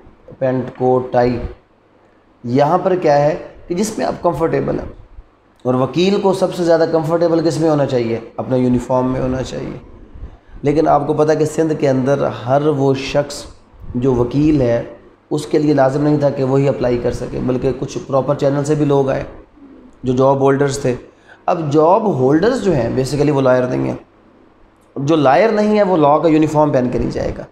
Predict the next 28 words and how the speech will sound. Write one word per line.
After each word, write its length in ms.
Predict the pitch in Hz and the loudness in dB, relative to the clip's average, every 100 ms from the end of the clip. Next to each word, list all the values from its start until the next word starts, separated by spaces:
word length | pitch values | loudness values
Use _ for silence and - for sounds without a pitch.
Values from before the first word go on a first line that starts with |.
| _ _ _ - | _ _ _ -6
अगर 220 | 147 170 | 0 2
वो 120 | 170 202 | 2 2
uniform 460 | 202 202 185 185 | 2 2 2 2
पहन 200 | 180 180 180 | 2 2 2
के 80 | |
जाएगा 360 | 160 147 151 160 | 4 4 4 2
तो 100 | 156 | 2
इसका 220 | 156 - | -2 0
मतलब 260 | 147 143 147 | 0 0 -2
foreign 420 | - 165 170 185 165 | 0 0 2 2 2
negative 360 | 156 165 151 | 2 0 0
impact 320 | 143 147 135 143 | 0 0 0 0
आपकी 240 | 127 131 | 0 -2
पूरी 220 | 131 143 | 0 0
diary 240 | 139 135 139 | 2 0 0
के 60 | |
ऊपर 160 | 143 139 | -2 0
लग 160 | 131 135 | 0 0
जाएगा 300 | 135 127 151 - - - - - | 0 2 0 -4 -16 -16 -12 0
कि 80 | 151 | 4
ये 140 | 170 | 4
जो 100 | 170 | 4
बंदा 300 | 143 139 151 | 2 2 4
है, 220 | 160 156 | 4 4
है 200 | 147 139 175 | 4 4 4
तो 100 | 156 | 4
job 200 | 127 123 | 4 4
holder, 340 | 131 160 | 4 2